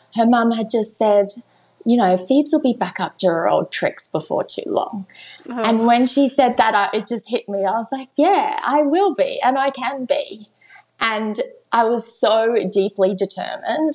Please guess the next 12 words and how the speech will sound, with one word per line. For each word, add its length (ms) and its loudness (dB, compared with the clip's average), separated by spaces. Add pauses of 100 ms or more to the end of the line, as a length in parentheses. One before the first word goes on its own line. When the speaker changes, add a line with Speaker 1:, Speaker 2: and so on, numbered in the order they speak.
(140)
Speaker 1:
that 260 2 (400)
although 340 4
this 280 0
illness 420 0
had 200 -6
taken 640 -2
so 280 0
much 300 0
and 160 0
stripped 460 -4
my 140 2
life 260 -2